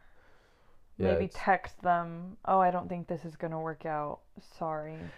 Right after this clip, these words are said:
Speaker 1: And you
Speaker 2: or
Speaker 1: know
Speaker 2: something later on after it's over.
Speaker 1: Yeah.
Speaker 2: You don't have to tell them right then and there,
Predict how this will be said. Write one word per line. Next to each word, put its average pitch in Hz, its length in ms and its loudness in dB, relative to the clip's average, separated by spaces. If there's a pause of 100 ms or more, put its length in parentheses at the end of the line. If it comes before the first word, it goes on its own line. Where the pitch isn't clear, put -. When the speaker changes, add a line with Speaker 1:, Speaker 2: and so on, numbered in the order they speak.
(120)
Speaker 1:
And 139 200 6
you 151 60 6
Speaker 2:
or - 20 6
Speaker 1:
know 170 140 8
Speaker 2:
something 165 480 2
later 175 400 4
on 156 260 2
after 156 340 0
it's - 240 -8
over. - 460 -4
Speaker 1:
Yeah. 104 420 4 (720)
Speaker 2:
You 220 100 4
don't 233 120 10
have 226 120 4
to 185 80 -6
tell 175 280 4
them 180 160 0
right 170 180 -2
then 170 160 0
and 160 160 -4
there, 170 340 0